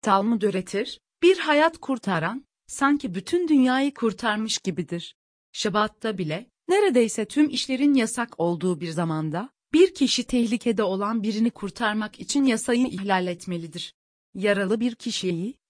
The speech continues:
herhangi bir kişiyi, görmezden gelmek, bu kutsal görevi ihlal etmektir." Muhammed'i kanlar içinde bırakan askerler, yalnızca uluslararası normları değil, aynı zamanda kendi dini geleneklerinin bu temel emrini de ihlal ettiler.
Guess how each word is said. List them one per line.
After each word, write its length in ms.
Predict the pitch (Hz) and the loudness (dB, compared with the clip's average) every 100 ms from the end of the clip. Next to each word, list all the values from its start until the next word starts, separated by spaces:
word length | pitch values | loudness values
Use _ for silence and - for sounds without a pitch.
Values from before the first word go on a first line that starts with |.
| - | -4
herhangi 540 | 277 285 349 381 254 | 0 2 2 4 4
bir 160 | 214 233 | 0 -4
kişiyi, 580 | - 214 202 170 196 - _ - | -6 -6 -4 -4 -6 -10 _ -6
görmezden 760 | 214 208 214 220 190 247 269 | -4 0 0 0 0 0 2
gelmek, 460 | 214 196 165 160 _ _ | 2 0 -2 -8 _ _
bu 180 | - 370 | 0 2
kutsal 460 | 294 - - 220 180 | 0 -2 0 0 6
görevi 400 | 240 247 262 302 | 8 8 6 4
ihlal 400 | 269 196 185 180 | 2 0 0 -2
etmektir." 640 | 175 - 165 - 170 - _ _ _ _ _ _ 254 | -6 -6 -6 -8 -18 -18 _ _ _ _ _ _ 0
Muhammed'i 600 | 269 254 240 247 262 294 | 2 4 6 6 4 0
kanlar 360 | 262 247 294 | 2 4 4
içinde 480 | 294 - 226 185 170 | 2 -2 -2 0 0
bırakan 340 | 196 196 185 | -4 -2 0
askerler, 760 | 180 180 - 196 185 185 262 - _ - | 0 -2 -4 -4 -4 -4 -8 -14 _ -2
yalnızca 640 | 277 339 359 339 254 277 | 2 2 2 0 2 4
uluslararası 840 | 233 214 - 339 330 247 196 - 190 | 4 4 0 0 0 0 -4 -4 -2
normları 540 | 185 190 190 190 170 | 0 0 0 -2 -2
değil, 340 | 170 202 302 _ _ | -4 -4 -6 _ _
aynı 320 | - 359 330 247 | -2 2 2 4
zamanda 580 | 202 196 180 180 185 | 2 2 0 0 -4
kendi 380 | - 208 208 180 | -4 -4 -4 -4
dini 220 | 175 180 | -6 -4
geleneklerinin 880 | 165 196 196 196 - 190 196 208 208 | -4 -4 -4 -6 -6 -6 -4 -4 -2
bu 80 | 320 | -2
temel 360 | - 262 254 226 | 4 6 6 4
emrini 440 | 220 196 214 208 | 0 -2 -4 -2
de 120 | 247 | -2
ihlal 420 | 226 226 262 254 | -2 0 4 4
ettiler. 540 | 262 277 170 156 156 | 4 0 -8 -8 -10